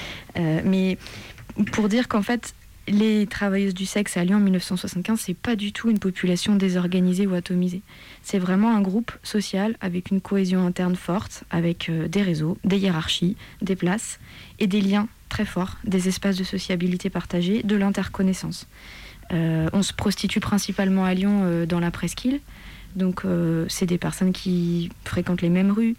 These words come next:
les mêmes hôtels de passe, euh, qui se retrouvent en garde à vue au même endroit. Et tout ça, ça crée des liens et, et des liens de solidarité aussi qui vont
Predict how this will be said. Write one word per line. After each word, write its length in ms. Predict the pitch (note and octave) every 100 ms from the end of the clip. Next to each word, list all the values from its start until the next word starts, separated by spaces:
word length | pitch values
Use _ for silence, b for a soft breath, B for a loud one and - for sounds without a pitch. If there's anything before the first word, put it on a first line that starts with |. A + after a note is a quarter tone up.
| -
les 460 | F#3+ F3 E3+ E3+ E3+
mêmes 180 | F3 F3
hôtels 240 | F3 F3
de 80 | E3+
passe, 400 | E3 G3+ A3 - - B B B -
euh, 80 | F3
qui 160 | -
se 80 | -
retrouvent 300 | F3 - F3+
en 60 | E3+
garde 220 | E3+ E3+
à 80 | E3+
vue 240 | E3 E3+ -
au 60 | F3+
même 180 | F3
endroit. 300 | E3 F3 G3+ - B B B B -
Et 80 |
tout 120 | F#3 F#3+
ça, 140 | A3+
ça 160 | A3 G3
crée 200 | - G3
des 160 | G3+
liens 380 | F#3+ A3+ A3+ A3+ -
et, 560 | F3+ F3 F3 E3+ E3+ -
et 40 |
des 120 | E3+ E3+
liens 140 | F3
de 40 |
solidarité 600 | F3 F#3 F3 F3 F3+ F#3
aussi 280 | A3 F#3+ A#3
qui 180 | - G3
vont 280 | F3 G#3+